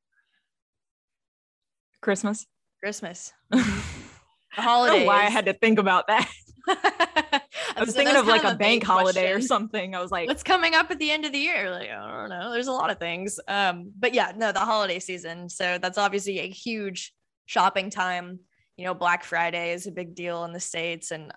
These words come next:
Speaker 2: I'm, I'm not sure if other countries do Black Friday deals, if I'm honest. Um,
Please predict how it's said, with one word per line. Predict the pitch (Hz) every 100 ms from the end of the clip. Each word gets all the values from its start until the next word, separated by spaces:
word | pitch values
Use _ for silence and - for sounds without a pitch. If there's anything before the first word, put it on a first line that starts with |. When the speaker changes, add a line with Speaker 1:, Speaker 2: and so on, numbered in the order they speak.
| _
Speaker 2:
I'm, | - 440
I'm |
not | 415 640 679
sure | - 302
if | 247
other | 220 196
countries | 190 202 190 190 175 165 - - _ _ _ _ _ _ _ _ _
do | 202 185 180 165 175 _ _
Black | 190 165
Friday | - 165 165 170 170
deals, | 165 180 190 202 202 - -
if | 269
I'm | 262 277
honest. | 294 302 285 - - - _
Um, | 196 190 170 165 170